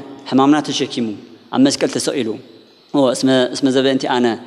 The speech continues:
ተሰቕለ ዲበ ዕፅ ብስጋሁ" ከም ዝብሎ ቀዳማይ ጴጥሮስ ምዕራፍ፣ እ፣ ሓደ ቁፅሪ ዒስራን ሽዱሽተን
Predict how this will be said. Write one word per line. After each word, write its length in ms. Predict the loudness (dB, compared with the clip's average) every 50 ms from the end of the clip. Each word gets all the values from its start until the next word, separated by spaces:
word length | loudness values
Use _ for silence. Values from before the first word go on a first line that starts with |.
| -18 -20 -20 -14
ተሰቕለ 340 | -8 -6 -2 -2 0 0 0 -2
ዲበ 160 | -2 -2 -4 -4
ዕፅ 160 | -6 -6 -8 -8
ብስጋሁ" 380 | -8 -6 -6 -4 -4 -4 -4 -4
ከም 160 | -6 -6 -6
ዝብሎ 180 | -6 -4 -4 -2 -2
ቀዳማይ 300 | -2 0 0 0 0 0 -2
ጴጥሮስ 300 | -4 -6 -8 -8 -8 -6
ምዕራፍ፣ 320 | -6 -2 0 0 0 0 -2 -8 -18 -20 -20 -20 -12
እ፣ 100 | -6 -2 -2 -2
ሓደ 180 | 0 -2 -2 -2
ቁፅሪ 200 | -2 -4 -4 -8
ዒስራን 260 | -8 -8 -4 -4 -4 -4
ሽዱሽተን 360 | -2 -2 -2 0 2 2